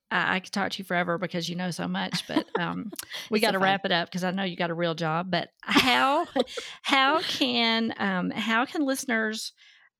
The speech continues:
Speaker 1: um, connect with you, uh, you know,
Speaker 2: Yeah.
Speaker 1: or get more information on your coaching or,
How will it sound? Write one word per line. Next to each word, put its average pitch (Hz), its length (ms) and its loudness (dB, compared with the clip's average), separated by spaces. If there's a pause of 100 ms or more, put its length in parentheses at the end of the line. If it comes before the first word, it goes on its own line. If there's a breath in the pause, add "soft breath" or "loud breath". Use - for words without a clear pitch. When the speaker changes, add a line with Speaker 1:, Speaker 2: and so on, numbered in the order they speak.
Speaker 1:
um, 175 600 -2 (720)
connect - 800 -4 (100)
with 190 300 -4
you, 170 520 -2 (120)
uh, 175 320 -6 (100)
you 208 100 -4
know, 294 160 -4
Speaker 2:
Yeah. 170 240 2
Speaker 1:
or 185 140 0
get 196 260 -4
more 202 140 -2
information 196 540 -2
on 180 160 -2
your 190 100 -6
coaching 175 580 -4
or, 180 260 -8